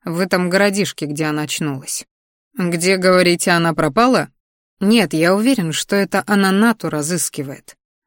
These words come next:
Но надо же убедиться". "В городе Иплес. Слышали о таком?" "Даже бывал когда-то", кивнул я, вспомнив наше знакомство. "Так вы считаете, что ваша сестра здесь?" "Да,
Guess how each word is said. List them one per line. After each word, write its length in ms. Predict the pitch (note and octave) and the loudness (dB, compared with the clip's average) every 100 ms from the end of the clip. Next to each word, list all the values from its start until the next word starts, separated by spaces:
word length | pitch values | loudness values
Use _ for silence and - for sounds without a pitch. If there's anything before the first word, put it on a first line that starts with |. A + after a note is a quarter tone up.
| - | -6
Но 160 | D#3+ | -2
надо 300 | E3+ C4+ B3+ | 2 2 2
же 140 | D#3+ D#3 | 0 -2
убедиться". 600 | D3 D3 C#3+ C#3 - - - _ _ _ - | -2 -4 -6 -6 -8 -8 -18 _ _ _ -2
"В 160 | G3+ | 0
городе 400 | F#3+ G3+ F3+ F#3+ | 4 2 2 0
Иплес. 500 | F#3+ F3 D3+ C3 - - _ - | -2 -2 -4 -4 -12 -16 _ -10
Слышали 480 | - A3+ C4 C#4+ B3+ | 0 2 4 4 4
о 60 | |
таком?" 440 | G3+ E3+ F3 E3 - _ _ _ _ - | 2 -2 -2 -4 -8 _ _ _ _ -2
"Даже 320 | E3+ E3+ F#3 | 0 0 2
бывал 360 | F#3+ A3+ C#4+ | 2 4 2
когда-то", 540 | A#3+ D#3+ D3 C#3 - - _ _ _ _ - | 2 -2 -2 -6 -10 -20 _ _ _ _ -4
кивнул 360 | F#3 F3+ F#3 | -2 0 0
я, 200 | F#3 B3 | 2 2
вспомнив 560 | A3+ - A3 G#3+ F#3 - | 0 -2 0 0 0 -2
наше 260 | F#3 - E3+ | -4 -4 -2
знакомство. 800 | F3+ F3 D3+ C3+ - - - - _ _ _ _ - | -2 -2 -6 -6 -10 -12 -20 -20 _ _ _ _ -6
"Так 180 | F3 | -2
вы 120 | A3+ C4+ | 2 2
считаете, 540 | B3+ A3 B3 A#3 A3 | 2 4 4 4 0
что 200 | - G3+ | 0 2
ваша 300 | G3+ G3+ F#3+ | 2 2 -2
сестра 540 | - F3 - G3 F3+ | -2 -4 0 2 2
здесь?" 500 | E3 D#3 C4 D#4 - _ _ _ _ _ | 0 -2 -2 -2 -8 _ _ _ _ _
"Да, 340 | F#3 F3 D3 | -2 -2 -4